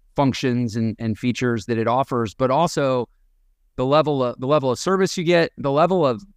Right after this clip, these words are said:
of business experience and versatility that you get of, like, whatever type of business you are and whatever problem you're trying to solve, they've probably had that scenario or some version of it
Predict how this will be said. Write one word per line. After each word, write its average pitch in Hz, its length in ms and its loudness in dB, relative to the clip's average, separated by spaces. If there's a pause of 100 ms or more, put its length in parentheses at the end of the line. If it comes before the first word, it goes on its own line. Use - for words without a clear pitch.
(100)
of 131 200 -2 (240)
business 151 640 0 (320)
experience 151 760 0
and 113 140 -2
versatility 139 840 -4
that 202 120 -2
you 208 120 -2
get 214 280 2
of, 135 80 0
like, 135 240 0 (340)
whatever 196 320 0
type 233 180 0
of 185 100 0
business 185 280 0
you 151 100 0
are 160 120 2
and 151 80 0
whatever 160 220 -2
problem 170 300 2
you're 147 120 0
trying 147 200 -2
to 127 60 0
solve, 139 320 -4
they've 160 180 0 (120)
probably 170 400 4
had 151 420 -2
that 131 240 0
scenario 131 640 -2 (300)
or 117 80 -8
some 151 180 2
version 135 280 0
of 151 120 2
it 170 140 0